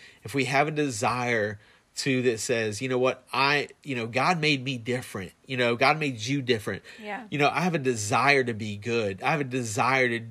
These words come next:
Speaker 1: to, to be pushed, you know, to, to be pushed out of my comfort zone."
Speaker 2: Right.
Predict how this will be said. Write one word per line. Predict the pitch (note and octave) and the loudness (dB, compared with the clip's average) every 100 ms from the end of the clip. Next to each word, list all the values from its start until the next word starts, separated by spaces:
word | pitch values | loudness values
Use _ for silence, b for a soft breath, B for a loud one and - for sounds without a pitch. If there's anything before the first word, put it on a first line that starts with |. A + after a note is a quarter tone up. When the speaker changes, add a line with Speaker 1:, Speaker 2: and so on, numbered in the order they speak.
| A2+ - | -16 -4
Speaker 1:
to, | D#3 B2+ | 0 0
to | C3 | 0
be | A#2 | -6
pushed, | G#2 - D3 A2 - - - | -10 0 2 2 -2 -12 -12
you | C3 | -6
know, | B2 A#2 | -2 -2
to, | A2+ G2+ _ - | -4 -10 _ -4
to | C#3 A#2 | -2 -2
be | A#2+ | -4
pushed | A#2 C#3+ - | -6 -8 -6
out | C3 C#3 | -4 -2
of | |
my | B2+ A2+ | -2 -4
comfort | B2+ C3 A#2+ G2+ | -6 -8 -8 -8
zone." | G#2 G#2 B3 | -8 -8 -8
Speaker 2:
Right. | A3 G3 F3+ | -2 0 -2